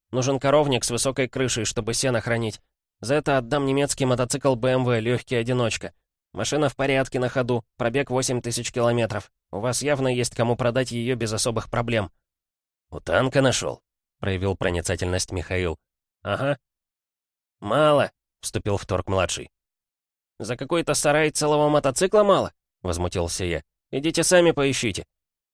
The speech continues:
"И поищем", пообещал он. Торговались недолго.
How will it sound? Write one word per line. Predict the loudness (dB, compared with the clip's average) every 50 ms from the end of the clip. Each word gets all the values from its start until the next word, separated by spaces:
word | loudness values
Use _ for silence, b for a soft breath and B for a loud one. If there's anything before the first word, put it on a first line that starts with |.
| _ _ _ _ _ _
"И | -12 -6
поищем", | -4 -2 0 2 2 0 0 0 -2 -2 -2 -4 -6 -10 _ _ _ _ _ _ _
пообещал | -6 -4 -4 -4 -6 -8 -4 -2 -2 -4 -2 _
он. | -2 -2 -2 -2 -6 -10 _ _ _ _ _ _ _ _ _ _ _ _ -4
Торговались | -2 0 0 0 0 0 0 0 0 0
недолго. | 0 0 2 2 0 0 0 -4 -10